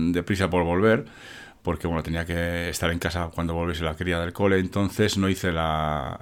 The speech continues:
la hora, ¿vale? Ya hablaremos, si queréis, eh, mañana pasado,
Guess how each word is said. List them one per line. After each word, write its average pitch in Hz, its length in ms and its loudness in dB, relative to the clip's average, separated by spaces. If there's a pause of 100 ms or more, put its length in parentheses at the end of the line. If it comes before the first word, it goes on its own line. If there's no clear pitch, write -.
la 85 160 0
hora, 82 220 2
¿vale? 98 200 0
Ya 92 140 2
hablaremos, 92 460 0
si 90 100 -2
queréis, 87 400 -2
eh, 85 640 -4 (160)
mañana 90 340 -4
pasado, 95 360 -2